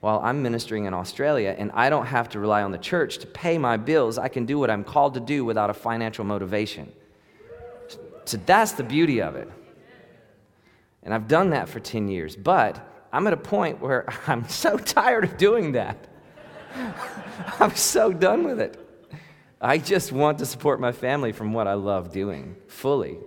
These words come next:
And the Lord brings money from that often, and he's blessed us so many times through that as well. But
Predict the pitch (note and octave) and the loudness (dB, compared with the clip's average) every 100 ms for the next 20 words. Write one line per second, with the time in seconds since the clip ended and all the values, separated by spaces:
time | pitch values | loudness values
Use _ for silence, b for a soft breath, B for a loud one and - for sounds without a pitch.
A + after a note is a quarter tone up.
0 | - G#2 G#2 G2+ A#2 C#3+ D3 C3+ C#3+ D3 | -10 -4 -2 -2 0 0 0 0 -2 -2
1 | C#3 C3 B2+ A#2 G#2 G2+ D2 G#2+ C3 - | -2 -2 -2 -4 0 0 2 -2 -2 -6
2 | C#3+ A2+ G#2 G#2 G2 A2 A#2+ A2+ G#2 A2 | -6 -4 -6 -6 -4 -4 -4 -8 -8 -8
3 | A2 G#2 G#2 G#2 A#2+ - B B B - | -6 -8 -8 -8 -10 -14 B B B -14
4 | A#2+ C#3 A#2+ G#2+ G2 F2+ G2+ A2+ C3+ C#3 | -2 2 4 2 0 -2 0 0 0 -2
5 | - | -2